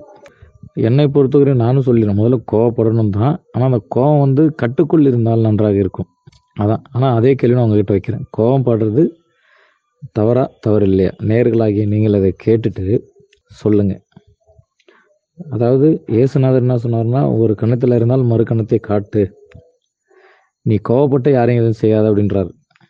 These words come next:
அதே நபிகள் நாயகம் என்ன சொல்றாருன்னா, அவருடைய கருத்துப்படி, அவங்களுடைய கொள்கைப்படி, உன்னை ஒருத்தன் அடிக்கிறான்னும் போது, உன் மேல தவறில்லை என்கிற பட்சத்தில் நீ கோவ-, கோவப்பட்டு அவனை திருப்பி அடிக்கிறது தவறே இல்ல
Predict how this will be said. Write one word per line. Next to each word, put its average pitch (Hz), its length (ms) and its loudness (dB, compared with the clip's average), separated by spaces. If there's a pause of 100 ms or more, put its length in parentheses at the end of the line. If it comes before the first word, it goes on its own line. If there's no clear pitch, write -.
(360)
அதே 113 220 2
நபிகள் 131 380 2
நாயகம் 107 360 0
என்ன 104 140 0 (100)
சொல்றாருன்னா, 95 460 0 (600)
அவருடைய 110 400 0
கருத்துப்படி, 110 440 0
அவங்களுடைய 110 440 2
கொள்கைப்படி, 107 760 0 (680)
உன்னை 110 420 -2
ஒருத்தன் 104 360 -2
அடிக்கிறான்னும் 131 500 2
போது, 117 340 2
உன் 127 160 2
மேல 147 220 2 (100)
தவறில்லை 127 680 2
என்கிற 110 380 0
பட்சத்தில் 107 680 -2
நீ 131 180 2 (120)
கோவ-, 120 320 2 (240)
கோவப்பட்டு 117 480 0
அவனை 127 300 0
திருப்பி 131 260 0
அடிக்கிறது 113 360 0
தவறே 104 340 2
இல்ல 98 380 0